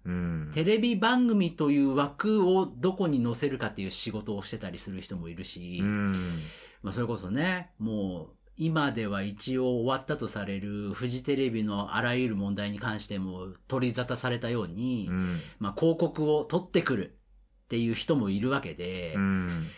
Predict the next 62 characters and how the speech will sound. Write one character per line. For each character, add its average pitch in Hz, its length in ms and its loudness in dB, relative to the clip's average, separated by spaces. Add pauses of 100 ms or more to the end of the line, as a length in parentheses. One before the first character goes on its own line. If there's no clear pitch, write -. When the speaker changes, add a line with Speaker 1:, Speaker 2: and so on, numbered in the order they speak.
(180)
Speaker 2:
様 123 260 -2
々 107 180 0
な 92 120 -2
仕 - 100 -6
事 98 240 -4
を 98 80 -4
ね、 143 240 0
皆 110 240 -2
さ 92 160 -8
ん 90 60 -8
し - 100 -12
て 101 80 -6
ら 95 80 -2
っ - 40 -8
し 107 100 -8
ゃ 104 40 -6
い 101 40 -6
ま 101 100 -6
す - 80 -12
か 85 120 -8
ら、 95 520 2
Speaker 1:
う 90 60 -2
ん、 - 20 0
う 87 40 0
ん、 80 120 -6
う 87 40 -4
ん。 82 180 -4 (680)
Speaker 2:
お - 40 -20
疲 - 80 -12
れ 92 80 -4
様 101 180 -2
で 107 80 -2
す。 - 580 -10
Speaker 1:
お - 40 -10
疲 - 80 -6
れ - 80 -2
様 139 160 4
で 127 100 4
す。 - 280 0 (340)
急 104 160 0
に。 92 240 0 (160)
Speaker 2:
う 92 40 -14
ん。 90 40 -10
Speaker 1:
う - 20 -8
ん。 87 440 -6 (260)
ね。 92 280 -10 (360)
Speaker 2:
そ 104 140 -6
の 98 140 0 (160)
大 165 300 4
改 160 340 2
変 147 260 0
期 85 140 -12
に、 98 480 -4
Speaker 1:
う 98 40 -2
ん。 87 400 -2 (920)
Speaker 2:
局 - 480 -2 (280)
も 120 440 2 (320)
含 - 280 0
め 90 80 -2
て、 113 480 -4
Speaker 1:
う 98 80 0
ん。 90 320 0